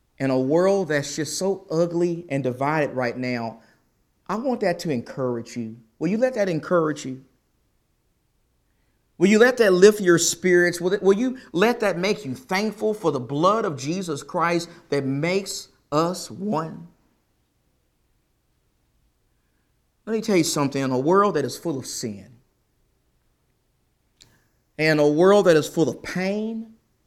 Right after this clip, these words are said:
and ugliness and disease and suffering and racism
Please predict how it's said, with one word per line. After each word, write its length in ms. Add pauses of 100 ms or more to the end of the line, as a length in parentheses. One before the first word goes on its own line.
(440)
and 260
ugliness 800
and 160
disease 1040
and 220
suffering 840 (240)
and 160
racism 920